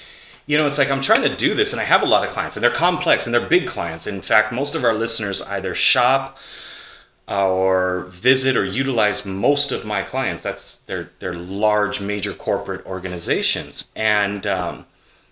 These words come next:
you know, there was a moment today where somebody was calling and they needed something, and I, and I basically said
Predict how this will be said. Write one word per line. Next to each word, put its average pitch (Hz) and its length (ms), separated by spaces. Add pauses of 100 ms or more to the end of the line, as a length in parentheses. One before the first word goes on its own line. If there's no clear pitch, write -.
(680)
you 139 100
know, 139 140
there 127 100
was 117 100
a 101 140
moment 131 480
today 139 300
where 110 280
somebody 113 360
was 95 160
calling 98 400
and 92 100
they 92 80
needed 107 320
something, - 320
and 90 100
I, 90 100
and - 240
I 87 80
basically 104 460
said 90 280